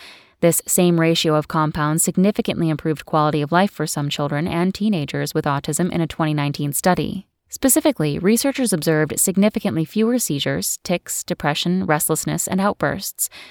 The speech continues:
Most participants reported improvements, and about twenty-five percent of participants experienced side effects such as restlessness.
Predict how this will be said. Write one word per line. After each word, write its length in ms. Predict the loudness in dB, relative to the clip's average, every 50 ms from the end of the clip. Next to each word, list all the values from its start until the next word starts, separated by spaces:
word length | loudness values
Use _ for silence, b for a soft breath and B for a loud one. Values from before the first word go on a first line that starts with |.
| B B B B
Most 280 | 2 2 2 2 -2 -2
participants 600 | 0 0 2 2 0 0 0 0 -2 -2 0 -2
reported 420 | -4 0 2 0 0 2 0 0
improvements, 680 | -2 -2 0 2 2 2 2 0 -2 -2 -4 -4 -4 -2
and 160 | 0 2 2
about 240 | 4 4 2 2 -2
twenty-five 500 | -2 0 2 2 2 2 2 2 2 2
percent 320 | 0 -2 0 0 0 0
of 80 | -2 -2
participants 580 | -2 -4 -2 -2 0 -2 -2 -2 -2 -2 -2 -2
experienced 640 | -2 -4 -2 0 0 2 2 2 0 -2 -2 -2
side 240 | 2 4 4 4 4
effects 320 | 2 -2 -4 -6 -6 -4
such 160 | -4 -4 -4
as 160 | -4 -6 -2 0
restlessness. 800 | 0 0 0 -2 -4 -4 -4 -4 -4 -6 -4 -4 -6 -6 -6